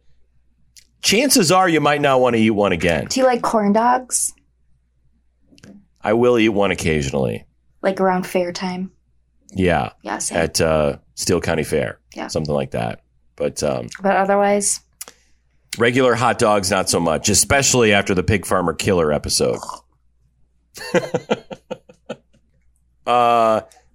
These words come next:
Speaker 1: yeah, so she made her eat all of that, and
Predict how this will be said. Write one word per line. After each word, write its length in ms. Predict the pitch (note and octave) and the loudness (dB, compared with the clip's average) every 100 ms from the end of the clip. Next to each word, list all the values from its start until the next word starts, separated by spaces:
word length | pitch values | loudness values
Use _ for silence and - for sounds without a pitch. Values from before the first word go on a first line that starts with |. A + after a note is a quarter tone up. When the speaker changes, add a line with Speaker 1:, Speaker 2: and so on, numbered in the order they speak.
| _ _ | _ _
Speaker 1:
yeah, 320 | - B2+ A2+ G2 | -2 2 4 4
so 280 | - A#2+ | 2 2
she 160 | G#2 B2 | 2 4
made 220 | A#2+ B2+ | 4 4
her 300 | C3+ C3 B2 B2 | 4 4 2 2
eat 240 | D3+ D3+ | 2 2
all 340 | D3 B2+ C3 B2+ | 2 2 2 2
of 80 | |
that, 260 | A2+ A2 G#2+ | 2 2 4
and 320 | G#2+ G#2+ G2+ | 2 2 0